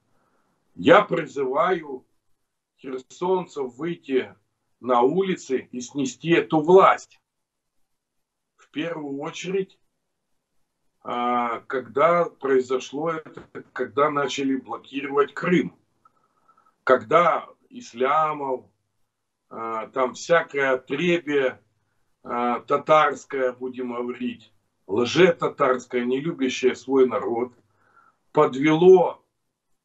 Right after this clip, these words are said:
Крым под геноцид прямой, непосредственно. А ты ж знаешь, что Херсонская область, большая часть, производила,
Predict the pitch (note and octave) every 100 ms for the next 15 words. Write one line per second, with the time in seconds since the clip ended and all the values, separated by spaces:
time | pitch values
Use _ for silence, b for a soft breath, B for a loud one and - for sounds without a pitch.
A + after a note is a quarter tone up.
0 | _ - D3 F3+ D#3 - - C#3+ - _
1 | - F#2+ D3+ F#3 E3+ - - C#3 C#3+ _
2 | _ _ D3 D3+ D3+ D3 D3 C#3+ C3+ _
3 | _ _ _ - C#3+ D3 E3+ - D#3+ D#3
4 | C#3+ - - C#3 C3+ B2+ _ _ _ _
5 | _ _ _ _ _ - F2+ - D3 -
6 | G3+ G#3+ A2+ - - B2+ A2+ - - -
7 | E3 - B2+ C3 C#3 D3+ F3 B2 C3+ -
8 | B2+ B2 A#2 A2 A2+ - _ _ _ _
9 | _ _ _ _ - C3 C3 B2 C3+ B2+
10 | C#3+ F3 D3+ B2+ -